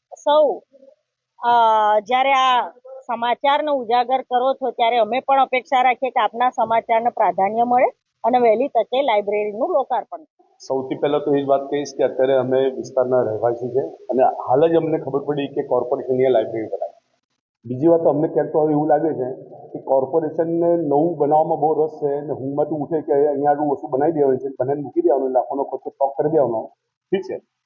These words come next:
Speaker 2: બીજી વાત એ છે કે જ્યારે તમે આટલું સારું આયોજન કરતા હો તો કેમ ને એનું પ્રી, પ્રી પ્લાનિંગ કરો, લોકોને એની જાણ થાય. આજ, અત્યાર સુધી તમે જુઓ કે લાઇબ્રેરી બનાવ્યા આજે વર્ષ જેવું થઈ ગયું છે, વર્ષ જેવું થયા પછી અહીંયા બધી ધૂળ રકમ થઈ ગઈ છે,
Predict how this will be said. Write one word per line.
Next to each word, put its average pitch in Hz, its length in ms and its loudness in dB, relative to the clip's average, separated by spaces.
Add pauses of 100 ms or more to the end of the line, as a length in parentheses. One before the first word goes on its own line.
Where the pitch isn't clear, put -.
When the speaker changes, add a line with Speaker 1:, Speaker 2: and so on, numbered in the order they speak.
Speaker 2:
બીજી 143 240 0
વાત 185 200 4
એ 175 60 2
છે 170 140 -2
કે 165 80 -6
જ્યારે 156 260 0
તમે 165 240 0
આટલું 156 200 0
સારું 147 340 2
આયોજન 139 260 0
કરતા 147 240 0
હો 110 340 -2 (240)
તો 175 60 -6
કેમ 180 200 0
ને 208 100 2
એનું 196 240 0
પ્રી, 170 120 4
પ્રી 170 200 -2
પ્લાનિંગ 143 340 0
કરો, 127 200 0
લોકોને 151 320 0
એની 165 160 2
જાણ 151 220 2
થાય. 123 200 0
આજ, 131 160 0 (140)
અત્યાર - 240 -2
સુધી 175 240 -2
તમે 170 200 2
જુઓ 165 220 2
કે 160 140 0
લાઇબ્રેરી 143 400 0
બનાવ્યા 156 320 4
આજે 147 160 0
વર્ષ 135 260 2
જેવું 143 200 -4
થઈ 143 160 -6
ગયું 123 220 -6
છે, - 120 -14 (320)
વર્ષ 160 220 2
જેવું 175 200 2
થયા 160 100 4
પછી 160 140 0
અહીંયા 165 200 2
બધી 165 160 -4
ધૂળ 143 300 -4
રકમ 147 240 -2
થઈ 151 160 2
ગઈ 135 140 -6
છે, 143 180 -4